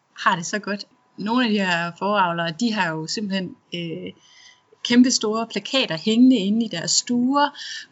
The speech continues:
og, øh, de har, øh, rosetter, øh, hængende rundt om den her plakat, og de er så stolte af deres dyr, og de tager på dyrskuer og viser dem frem, og de er bare, ja,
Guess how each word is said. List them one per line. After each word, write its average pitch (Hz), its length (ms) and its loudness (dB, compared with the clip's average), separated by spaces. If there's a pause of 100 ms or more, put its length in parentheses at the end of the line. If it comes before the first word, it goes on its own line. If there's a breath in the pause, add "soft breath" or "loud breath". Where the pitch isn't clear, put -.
(140)
og, 175 420 -2
øh, 175 160 -8 (440 loud breath)
de 202 180 -2
har, 175 360 -2
øh, 180 60 -6 (100)
rosetter, 269 560 2
øh, - 520 -4
hængende 285 420 6
rundt 214 320 -2
om 175 160 -4
den 190 180 -4
her 180 180 2
plakat, 202 560 -2 (100)
og 180 340 -2
de 196 80 2
er 185 80 0
så 294 240 2
stolte 220 640 2
af 185 140 0
deres 175 320 0
dyr, 220 260 0
og 160 140 -6
de 175 60 -6
tager 165 220 -2
på 160 120 -12
dyrskuer 220 600 -2
og 160 80 -4
viser 170 220 -4
dem - 140 -12
frem, - 380 0
og - 320 -4
de - 140 -10
er - 40 -8
bare, - 500 4 (800 loud breath)
ja, 170 140 4